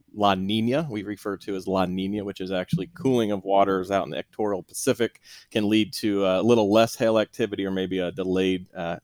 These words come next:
Speaker 1: hail, uh, season, if you will.
Speaker 2: Okay.
Speaker 1: Um, but we're really just getting into, um, the, the hail season now. So, um, there's, there's still a lot of time ahead of us for, uh, for these storms to take place.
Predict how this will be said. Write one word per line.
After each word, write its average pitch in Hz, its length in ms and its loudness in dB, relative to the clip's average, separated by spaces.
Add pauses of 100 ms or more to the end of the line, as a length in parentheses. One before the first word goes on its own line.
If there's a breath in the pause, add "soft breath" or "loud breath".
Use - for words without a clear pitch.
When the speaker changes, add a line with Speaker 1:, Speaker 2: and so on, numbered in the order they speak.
(100)
Speaker 1:
hail, 90 480 -4
uh, 85 140 -6
season, 113 420 2
if 90 160 -8
you 92 120 -6
will. 87 320 -4 (100)
Speaker 2:
Okay. 202 260 -4
Speaker 1:
Um, 104 120 -2
but 110 80 0
we're 113 100 0
really 156 280 6
just 127 260 2
getting 110 240 6
into, 101 600 0
um, 85 360 -2
the, 92 160 -10
the 95 80 -4
hail 95 220 -2
season 85 360 -8
now. 85 260 -4
So, 87 360 -6 (300 soft breath)
um, 92 420 -2
there's, 98 260 -6
there's 107 220 -4
still 135 160 4
a - 20 8
lot 110 220 10
of 104 80 -2
time 104 260 -2
ahead 98 160 -2
of 90 140 -4
us 87 200 -6
for, 90 560 -8
uh, 87 160 -6
for 98 160 -8
these 92 200 -6
storms 92 340 -6
to 87 80 -14
take 87 280 -8
place. 85 500 -4